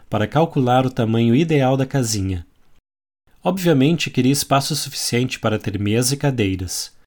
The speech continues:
John e Michael observaram. "A Wendy dormiu?" perguntaram.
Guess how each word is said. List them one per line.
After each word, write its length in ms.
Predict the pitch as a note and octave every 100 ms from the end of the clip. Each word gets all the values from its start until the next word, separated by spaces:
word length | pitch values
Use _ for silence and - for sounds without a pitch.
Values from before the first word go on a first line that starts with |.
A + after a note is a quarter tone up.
| _ _ _ _ -
John 300 | A#2+ D3 E3+
e 60 | D#3
Michael 420 | C#3+ D#3 D#3 C#3+
observaram. 800 | C#3 C3+ D#3 C3 G#2+ G2 F#2+ F#2 _ _ _ _ _ _ _ _ _ _ _
"A 100 | A#2
Wendy 340 | G#2+ A#2+ F3+ G3+
dormiu?" 760 | D3 A2+ G2 G#2+ G3+ C4 B3+ - - - _ _
perguntaram. 680 | - G#2+ G2+ F#2+ F#2+ F#2 F#2